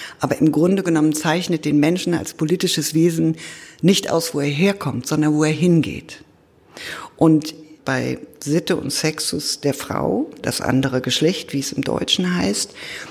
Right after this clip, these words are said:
gibt es zwei Teile. Der programmatische Teil, der so ein bisschen überholt ist, da geht's um Bachhofen und überwundene Standpunkte in der Geschlechterforschung, das kann man so sagen, aber ist eben auch ein altes Buch. Und dann gibt es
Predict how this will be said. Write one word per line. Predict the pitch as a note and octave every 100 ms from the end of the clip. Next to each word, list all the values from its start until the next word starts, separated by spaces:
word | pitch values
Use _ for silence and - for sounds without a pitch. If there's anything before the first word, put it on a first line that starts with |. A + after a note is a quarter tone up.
| - -
gibt | F#2+ -
es | E3 - -
zwei | - - C#3+ C3+
Teile. | - D3 E3 G#3+ G#3+
Der | G3+
programmatische | D#3 - C#3+ - - D3+ D3+ F3 E3
Teil, | F3 E3 E3+
der | D#3+ D3+
so | D3+
ein |
bisschen | C#3+ - C#3+
überholt | C3+ B2 D3+ F3 F#3+
ist, | G#3+ G#3+ - -
da | E3 C#3+
geht's | C3 - C#3+ -
um | B2+
Bachhofen | C3 C3+ - D3 C#3 D3 C3
und | B2 C3 B2 - - -
überwundene | C#3+ C3+ D3+ E3 C3 B2+
Standpunkte | - C#3 D3+ D3+ D3 C#3
in | B2
der | B2
Geschlechterforschung, | C#3 E3 E3 E3+ E3 E3 D#3+ E3 E3
das | D3
kann | - C3
man | B2+
so | C3+
sagen, | B2+ B2+ D#3 E3
aber | - C3 - - - -
ist | - -
eben | C3+ C3+
auch | -
ein | C3+
altes | - - -
Buch. | F#3+ A3 - - - - - - - -
Und | E3+ F3+
dann | F3+ A3
gibt | G#3+ G#3+
es | G3 -